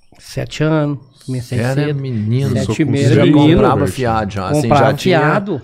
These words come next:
Speaker 2: nome, né? Isso é o
Speaker 1: Eu,
Speaker 2: nome.
Speaker 1: eu vou te falar o negócio do fiado depois.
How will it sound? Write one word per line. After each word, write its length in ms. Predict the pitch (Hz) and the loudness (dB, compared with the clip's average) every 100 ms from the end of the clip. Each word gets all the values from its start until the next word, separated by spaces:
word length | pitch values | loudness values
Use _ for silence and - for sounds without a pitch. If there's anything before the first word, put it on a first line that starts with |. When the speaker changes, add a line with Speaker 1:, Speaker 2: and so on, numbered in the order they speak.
| - | -4
Speaker 2:
nome, 460 | 160 165 156 101 | 0 2 0 -2
né? 200 | 95 117 | -2 -2
Isso 200 | 113 - | -2 -2
é 40 | 190 | -2
o 60 | |
Speaker 1:
Eu, 120 | 196 170 | 0 2
Speaker 2:
nome. 140 | 175 | 4
Speaker 1:
eu 60 | 160 | 4
vou 140 | 175 | 2
te 80 | 185 | 0
falar 260 | - 226 226 | 0 0 0
o 60 | |
negócio 260 | 240 233 240 | -2 -4 -4
do 60 | |
fiado 260 | - 202 202 | -4 -4 -2
depois. 640 | 190 - 147 170 175 - | -4 -4 -4 -4 -6 -14